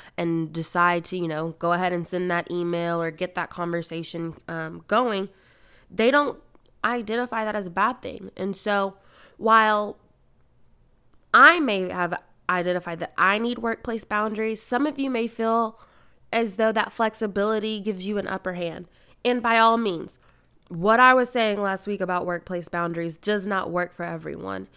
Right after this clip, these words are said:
In fact, if you are willing to take that extra time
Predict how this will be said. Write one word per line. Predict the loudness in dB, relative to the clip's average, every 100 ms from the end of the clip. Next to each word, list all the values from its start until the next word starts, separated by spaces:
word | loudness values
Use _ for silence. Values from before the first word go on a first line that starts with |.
| _ -12 -6
In | -6
fact, | -2 -2 -2 -8 -14
if | -12
you | -8 -4 0
are | 0 0
willing | 0 0 0 -2
to | -6 -10 -10
take | -10 -8 -8 -4
that | -2 -2
extra | -4 -6 -8
time | -6 -4 -2 -4